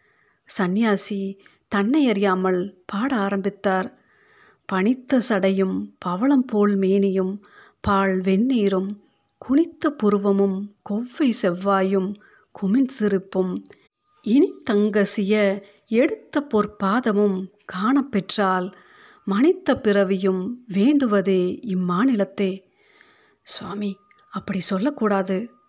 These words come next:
"சாத்தா, அவர் சொல்வது தான் சரி. இது கலையா? இது சிருஷ்டி. இதை என்ன செய்ய போகிறாய்?" "அரசன் கோவிலுக்கு இது என்ன கேள்வி?" "என்ன,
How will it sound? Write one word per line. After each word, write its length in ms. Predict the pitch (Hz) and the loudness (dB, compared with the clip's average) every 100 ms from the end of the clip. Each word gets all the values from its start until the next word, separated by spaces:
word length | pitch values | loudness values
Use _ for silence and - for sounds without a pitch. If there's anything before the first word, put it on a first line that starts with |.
| _ _ _ _ _ _ | _ _ _ _ _ _
"சாத்தா, 480 | - 190 196 - 202 202 - _ _ _ - | -4 -2 -2 -2 -4 -4 -12 _ _ _ -6
அவர் 260 | 202 190 | -2 -2
சொல்வது 460 | 180 196 208 302 220 | -2 -2 0 -2 -2
தான் 220 | - 190 | -2 -2
சரி. 300 | 220 202 190 220 - _ _ _ _ - | 0 -2 -2 -4 -10 _ _ _ _ -6
இது 200 | 175 196 | -4 -2
கலையா? 480 | 190 185 254 220 190 202 _ _ _ _ | 0 0 2 0 -2 -6 _ _ _ _
இது 300 | 185 175 196 190 208 - | -12 -8 -4 -4 -6 -12
சிருஷ்டி. 580 | - 262 330 - 202 185 240 _ _ _ _ _ _ - | -4 0 0 0 -2 -4 -8 _ _ _ _ _ _ -6
இதை 180 | 214 196 | -2 0
என்ன 200 | 196 269 | 0 0
செய்ய 260 | 381 254 220 | 0 0 0
போகிறாய்?" 540 | 208 202 180 196 185 208 - _ _ _ _ _ _ _ _ _ | 0 0 0 0 -2 -6 -14 _ _ _ _ _ _ _ _ _
"அரசன் 520 | 190 214 294 - 277 | -4 -2 0 0 0
கோவிலுக்கு 640 | 240 208 190 190 190 - 202 196 202 - _ _ _ | 2 0 2 0 -2 -4 -2 0 -2 -8 _ _ _
இது 140 | - 202 | -6 -4
என்ன 180 | 180 285 | -2 -4
கேள்வி?" 440 | - 226 208 214 208 - _ _ _ _ _ _ _ - | -2 -2 0 -2 -4 -8 _ _ _ _ _ _ _ -6
"என்ன, 240 | 190 175 | -2 0